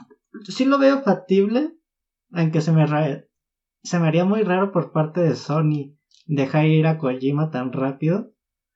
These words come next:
independientemente de todas las opiniones divididas que causó Death Stranding. A mí me hubiera sorprend-,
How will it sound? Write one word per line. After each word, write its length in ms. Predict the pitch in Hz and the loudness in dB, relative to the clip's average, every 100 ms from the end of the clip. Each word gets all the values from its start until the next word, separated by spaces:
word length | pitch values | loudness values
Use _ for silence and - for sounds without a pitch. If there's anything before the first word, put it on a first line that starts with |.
| _ _ _ _ _ _ | _ _ _ _ _ _
independientemente 1160 | 175 170 151 147 151 147 156 156 165 160 156 170 | -2 4 4 4 0 0 0 0 0 2 0 0
de 160 | 165 143 | 0 -2
todas 300 | 156 151 160 | -2 0 0
las 260 | 143 123 | 0 -2
opiniones 600 | 156 - 143 143 147 160 | -6 -6 -6 -4 0 2
divididas 460 | 147 131 131 143 156 | 2 0 0 0 -2
que 160 | 135 - | -6 -6
causó 560 | 123 117 143 143 139 | -8 -6 -6 -4 -4
Death 260 | 147 160 - | -4 -8 -10
Stranding. 720 | - - 143 160 170 240 - _ _ _ _ _ | -16 -6 -2 0 0 -2 -10 _ _ _ _ _
A 120 | 139 143 | -8 0
mí 200 | 151 170 | 2 2
me 100 | 175 | 2
hubiera 180 | 165 165 | 2 2
sorprend-, 480 | 160 156 156 151 | 0 2 2 2